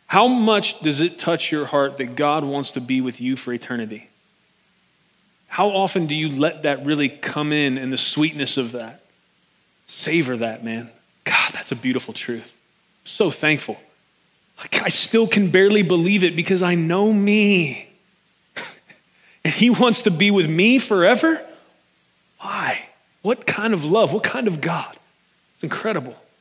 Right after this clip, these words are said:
Thank you, Jesus. Through the cross, we will be rejected by the world's standard of success, and through the cross, we will reject its standard for success. It's part of what Paul's talking about. Crucified to the world, it's crucified to me.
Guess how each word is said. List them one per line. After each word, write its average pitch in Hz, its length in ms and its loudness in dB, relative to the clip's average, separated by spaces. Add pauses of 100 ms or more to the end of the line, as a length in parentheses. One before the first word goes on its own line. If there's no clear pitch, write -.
Thank 208 280 0
you, 147 40 -8
Jesus. 135 540 -8 (1600)
Through 220 160 4
the 202 80 6
cross, 226 640 2
we 190 260 4
will 220 220 4
be 208 200 2
rejected 185 600 2
by 156 120 2
the 151 80 0
world's 165 300 0
standard 156 320 -2
of 143 140 -4
success, 143 560 -6
and 139 100 -6
through 165 160 -2
the 147 100 -2
cross, 170 460 -4
we 160 80 0
will 156 160 -2
reject 139 600 -2
its 147 180 -4
standard 131 500 -6
for 113 160 -12
success. - 720 -12
It's - 80 -20
part 143 160 -2
of 131 60 -2
what 123 100 -6
Paul's 123 240 -4
talking 123 240 -4
about. 113 300 -12 (280)
Crucified 143 560 0
to - 60 -10
the 127 80 -8
world, 127 220 -4
it's 120 100 -10
crucified 117 560 -8
to - 80 -12
me. 104 260 -10